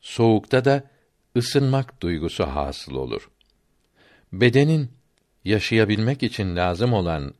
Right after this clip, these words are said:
ihtiyaçları istemesi kulluğa ters düşmez. Bu istekler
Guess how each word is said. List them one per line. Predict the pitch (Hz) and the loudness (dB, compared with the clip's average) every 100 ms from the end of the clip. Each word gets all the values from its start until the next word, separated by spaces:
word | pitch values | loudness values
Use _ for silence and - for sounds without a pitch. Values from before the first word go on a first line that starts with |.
| _ - | _ -4
ihtiyaçları | 107 - 110 104 92 104 104 | -4 0 0 0 0 0 0
istemesi | 104 104 - 110 110 - 131 139 _ _ _ _ _ _ - | 0 -4 -2 0 -2 -2 -4 -4 _ _ _ _ _ _ -2
kulluğa | 123 123 120 120 117 | 2 4 4 4 2
ters | 110 95 - - | 0 -2 -2 -10
düşmez. | 80 - 95 82 - - _ _ _ _ _ _ _ _ | -12 -8 -6 -6 -10 -20 _ _ _ _ _ _ _ _
Bu | 190 135 | -4 -4
istekler | - 110 98 101 98 92 | -2 -2 0 0 -2 -4